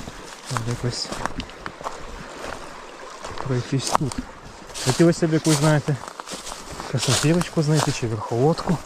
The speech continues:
Тут таке непогане місце. Прикольне. Ну, зразу щось клює.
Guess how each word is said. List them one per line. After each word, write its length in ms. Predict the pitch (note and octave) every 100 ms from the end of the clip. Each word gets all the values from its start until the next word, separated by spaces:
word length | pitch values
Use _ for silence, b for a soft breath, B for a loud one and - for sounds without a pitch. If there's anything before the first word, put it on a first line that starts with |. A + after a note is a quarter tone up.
| - - - - - -
Тут 240 | - -
таке 220 | - - E3
непогане 440 | E3+ F3 F3 D#3
місце. 440 | C3 B2+ - D3+ - - - - - - - - - - -
Прикольне. 500 | C3+ - D3+ C#3 C3 - - - - - - - - - - - - - - - - - - - - - - - - - - - - - - - - - - - - - - - - D3
Ну, 140 | A3
зразу 260 | A3 G#3+ F3
щось 180 | C#3 -
клює. 320 | B2 A#2+